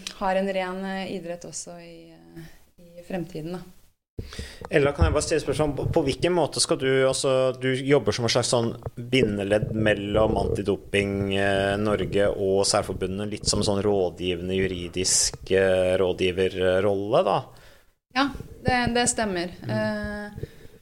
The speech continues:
Speaker 1: å sørge for at alle særforbundene oppfyller, eh,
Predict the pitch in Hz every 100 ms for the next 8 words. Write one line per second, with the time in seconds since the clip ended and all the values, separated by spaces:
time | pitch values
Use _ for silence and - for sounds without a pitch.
0 | - - 220 233 233 196 190 196 190 185
1 | - 214 196 185 185 190 190 190 185 180
2 | 175 175 170 170 175 180 180 - - -
3 | 180 180 180 180 180 175